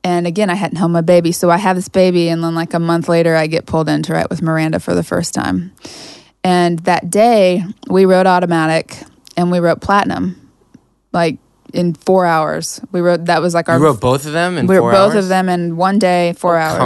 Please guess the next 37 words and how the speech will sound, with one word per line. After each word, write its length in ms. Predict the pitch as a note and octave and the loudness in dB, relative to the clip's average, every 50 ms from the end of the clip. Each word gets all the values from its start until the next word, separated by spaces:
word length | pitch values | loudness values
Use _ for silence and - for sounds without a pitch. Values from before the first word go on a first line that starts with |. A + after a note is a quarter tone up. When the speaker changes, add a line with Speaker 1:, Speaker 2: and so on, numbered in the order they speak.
| A#2 | -2
Speaker 2:
come 140 | G#2+ F#2 F2+ | -2 -6 -8
on. 300 | F#2+ E2+ D#2 D#2 D#2+ D#2+ - - - - - - _ - _ _ _ | -10 -12 -14 -14 -16 -18 -18 -18 -20 -20 -20 -20 _ -20 _ _ _
That's 300 | - D3+ D#3+ E3 - - | -2 -2 -2 -2 -2 -6
Speaker 1:
Eh, 40 | C3+ | -6
Speaker 2:
not 320 | B2 A2+ G#2+ G2 F#2+ F#2+ A2 | -6 -6 -6 -6 -8 -10 -12
real. 280 | D#3 D3 A#2 F2 - - | -12 -12 -12 -10 -6 -4
Speaker 1:
That's 240 | F3+ F3+ F3 - | -2 -2 -2 -2
real. 400 | G#3 F#3+ F#3 E3+ D#3 D3+ F3 F3 - - _ _ _ _ _ - | -2 0 0 0 0 -2 -4 -6 -8 -14 _ _ _ _ _ -4
And 180 | - G3 G3 F#3+ | 0 0 2 2
I 100 | - G#3+ | 2 2
remember 420 | G#3 G#3 G#3+ G#3 G#3+ G#3 G#3+ G#3+ | 4 4 2 2 2 2 2 2
before 340 | G#3+ A3 G#3+ - - G#3+ G3 | 2 0 0 0 0 2 2
I 140 | F#3 F3+ F3+ | 4 4 2
left, 720 | F3+ F3+ F#3+ G3 F3+ F3 E3+ F#3+ F#3+ - - - - - - - _ _ _ _ _ _ _ _ _ _ _ _ _ _ _ _ _ _ _ _ - | 2 0 0 2 2 0 0 -2 -4 -8 -12 -14 -14 -14 -16 -20 _ _ _ _ _ _ _ _ _ _ _ _ _ _ _ _ _ _ _ _ -2
I, 460 | F#3+ F#3 F#3 F#3 F#3 F#3+ F#3 F#3 F3+ - - _ _ _ _ _ _ _ _ _ _ _ - | 0 2 2 2 2 2 2 0 0 -2 -10 _ _ _ _ _ _ _ _ _ _ _ -8
I 140 | F#3 F#3+ | -2 0
was 120 | G3+ G3 G3 | 0 0 2
like, 160 | G#3 G3 G3 _ _ _ _ _ _ _ _ _ _ - - | 0 -2 -2 _ _ _ _ _ _ _ _ _ _ -14 -12
she 320 | F#3 - - - A#3+ A#3 | -12 -10 -4 0 0 2
was 180 | G#3+ G#3+ G3+ - | 2 0 -2 -2
talking 480 | - - A3 A3 B3 C4 C4+ A#3+ G#3 | -6 -2 0 0 0 0 0 -2 -2
about 420 | F#3 F3+ F3+ E3+ E3 E3 E3 - _ _ _ _ _ _ - | 0 0 0 0 0 0 -2 -4 _ _ _ _ _ _ -10
recording 880 | - F3+ F#3 F3+ - - - - G#3+ A#3 A3 F#3 F3 E3+ E3+ F3+ F#3+ G3 - _ _ _ _ _ _ _ _ _ _ _ | -6 -6 -6 -6 -8 -8 -2 0 2 2 2 2 0 0 -2 -4 -6 -6 -10 _ _ _ _ _ _ _ _ _ _ _
her 200 | _ - G#3+ A3+ | _ -6 -6 -6
part 400 | A3 - - B3 A3+ G3 - - | -4 -2 -2 0 0 0 0 -2
on 140 | F#3 F3+ F3+ | -4 -4 -4
We 120 | F3+ F3+ | -4 -4
Were 200 | F3 F3+ F3+ F#3 | -2 -2 0 0
Us. 380 | G#3+ - - G3 E3+ - - - - | -2 -2 -4 -6 -10 -12 -14 -12 -8
And 80 | - F#3+ | -4 -2
I 40 | G3 | -2
was 120 | G3 G3 - | -2 0 0
like, 160 | G3 F#3+ F#3+ | -2 -2 0
<gasps> 40 | - | -2
"Oh, 440 | F#4+ G4 F#4 F4 D#4+ C#4+ C4 - - _ - | -2 -2 -2 -2 -4 -6 -10 -14 -18 _ -4
it 100 | - G3 | -4 -2
happened? 640 | G#3 G#3+ G3+ G#3 A3+ - F4+ G#4+ A#4+ C5 A#4 - | 0 2 2 2 2 2 2 2 2 -2 -6 -10